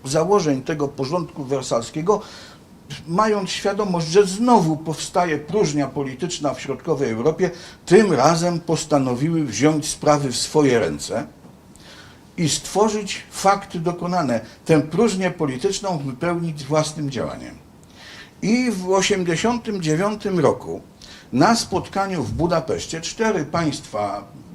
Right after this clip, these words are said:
środkowoeuropejskie, Włochy, Jugosławia, Austria i Węgry, podpisały porozumienie o współpracy politycznej, potocznie zwane od czworga sygnatariuszy kwadragonale.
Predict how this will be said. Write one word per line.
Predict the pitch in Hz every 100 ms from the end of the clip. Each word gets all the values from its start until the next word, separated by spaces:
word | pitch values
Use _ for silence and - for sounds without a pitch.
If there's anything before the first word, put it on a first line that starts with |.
| 117
środkowoeuropejskie, | - 135 - 151 139 110 117 175 147 - 104
Włochy, | 113 160 143 120
Jugosławia, | 113 110 107 139 123 104 98
Austria | 113 - - 85
i | 95
Węgry, | 113 185 185 196 - - - -
podpisały | - - - - 135 170 185 175
porozumienie | - 170 196 185 123 135 180 175
o | 156
współpracy | 139 - 131 117 165 165 143
politycznej, | - 120 95 98 85 143 202 208 - - -
potocznie | 156 151 226 233 - 190 135
zwane | 135 180 190 190 185
od | 151 151 -
czworga | - - 185 170 120 113 - - -
sygnatariuszy | - 156 143 135 127 117 156 180 156
kwadragonale. | 143 - 165 156 156 143 143 135 113 - - -